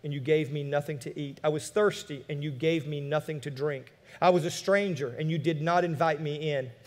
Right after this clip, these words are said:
I needed clothes, and you did not clothe me. I was sick and in prison, and you did not look after me. You did nothing that love compels one to do."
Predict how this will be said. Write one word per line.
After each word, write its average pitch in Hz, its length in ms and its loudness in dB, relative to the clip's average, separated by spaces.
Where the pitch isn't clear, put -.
I 185 100 6
needed 196 460 2
clothes, 240 440 6
and 180 160 0
you 185 80 -2
did 165 180 -2
not 170 240 0
clothe 233 300 8
me. 220 180 4
I 185 60 6
was 160 160 2
sick 240 400 4
and 196 100 6
in 160 120 -2
prison, 208 400 8
and 180 100 -2
you 190 80 0
did 165 200 0
not 165 220 0
look 170 220 2
after 170 340 4
me. 143 200 -2
You 233 200 4
did 175 300 6
nothing 170 920 6
that 165 220 6
love 156 540 8
compels 147 680 0
one 135 480 -2
to 131 120 -12
do." 127 340 -6